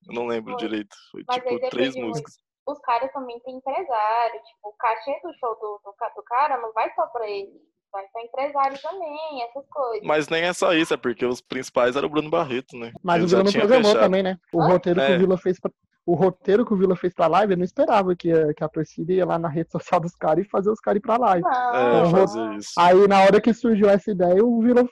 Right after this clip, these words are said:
Speaker 3: tentou encaixar lá e deu nesses curtos espaços de tempo. Mas só daquela, daquele lance da plaquinha lá de ser embaixadores do Vila,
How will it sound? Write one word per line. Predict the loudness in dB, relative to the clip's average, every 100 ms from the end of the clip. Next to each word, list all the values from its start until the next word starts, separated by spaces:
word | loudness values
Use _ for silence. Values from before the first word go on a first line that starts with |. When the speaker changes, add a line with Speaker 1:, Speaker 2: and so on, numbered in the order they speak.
| _ _ -2
Speaker 3:
tentou | 0 4 4
encaixar | 4 0 0 2 2
lá | 4 4
e | 4
deu | 2 4
nesses | 2 -2 -6
curtos | -2 -2 -2
espaços | -10 -2 0
de | 0
tempo. | -4 -4 -4 -6 _ _ _
Mas | 2 4
só | 4
daquela, | 4 2 2 4 4 4
daquele | 2 4 4
lance | 4 0 0
da | 2 2
plaquinha | 2 0 0 -2 0
lá | 2 2 2
de | 0 -2 -2 -2 -6 -10 _ -20
ser | -4 -2 0
embaixadores | 0 0 0 -2 -4 -2
do | -4
Vila, | -2 -4 -2